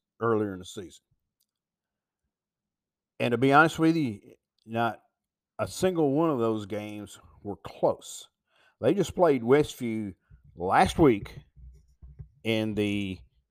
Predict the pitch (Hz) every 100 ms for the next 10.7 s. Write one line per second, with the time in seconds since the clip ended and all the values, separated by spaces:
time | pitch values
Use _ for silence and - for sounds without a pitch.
0 | _ _ _ - 107 147 151 190 - 170
1 | 139 104 123 _ _ _ _ - 101 107
2 | 113 95 123 143 113 113 151 135 95 107
3 | 117 - 104 98 101 92 120 127 113 104
4 | 101 - - 131 - 95 - 85 82 80
5 | _ _ _ _ 82 76 - - 139 160
6 | - 78 - _ _ _ 95 107 101 123
7 | 92 101 98 - 90 85 80 82 73 65
8 | - _ _ _ _ _ _ _ - 151
9 | 151 123 107 - 107 98 92 82 131 98
10 | 87 80 92 143 113 - -